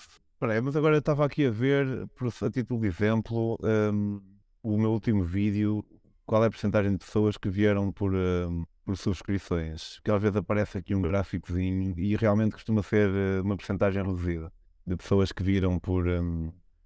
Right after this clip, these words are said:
devido à subscrição. Principais origens de tráfego,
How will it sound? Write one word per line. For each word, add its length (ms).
devido 280
à 80
subscrição. 680
Principais 420
origens 360
de 100
tráfego, 680